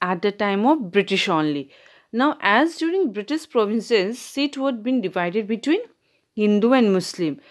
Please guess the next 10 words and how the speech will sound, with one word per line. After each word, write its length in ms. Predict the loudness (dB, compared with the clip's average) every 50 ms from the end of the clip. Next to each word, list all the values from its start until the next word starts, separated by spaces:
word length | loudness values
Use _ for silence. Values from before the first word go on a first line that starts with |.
| -20 -20 -20 -20 _ _ _ -6
Uh, 260 | -2 -2 0 0 0 0
as 280 | 2 2 2 2 0 0
because 440 | -4 -6 -2 0 0 0 0 -2
the 100 | -4 -4
revolt 480 | -2 -2 -4 -4 -4 -2 0 0 0 -2
of 140 | -4 -4 -4
eighteen 320 | -4 -6 -4 -4 -4 -2
fifty-seven, 800 | -2 -2 -2 -2 -4 -6 -2 0 0 0 0 0 -2 -2 -2 -2
the 80 | -2 -4
British 640 | -4 -2 -2 -2 0 2 2 2 2 0 -4 -10